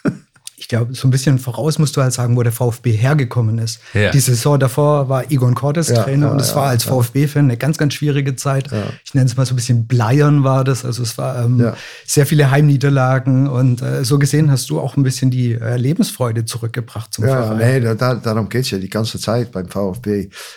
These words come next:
Speaker 1: Äh, der, der Verein ist immer ein guter Verein gewesen. Wir sagen, guten Fußball gespielt.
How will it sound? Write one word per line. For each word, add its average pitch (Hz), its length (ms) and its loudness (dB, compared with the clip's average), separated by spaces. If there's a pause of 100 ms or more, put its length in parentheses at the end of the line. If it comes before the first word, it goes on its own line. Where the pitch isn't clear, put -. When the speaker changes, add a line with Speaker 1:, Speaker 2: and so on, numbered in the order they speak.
(140)
Speaker 1:
Äh, 98 160 -4
der, 110 180 -2
der 117 140 -2
Verein 123 600 -2 (960)
ist - 140 -6
immer 160 300 2
ein 127 180 0
guter 135 260 -2
Verein 92 260 -8
gewesen. 98 340 -6
Wir 104 60 -8
sagen, 110 220 -2
guten 135 200 -2
Fußball 180 300 -2
gespielt. 80 480 -16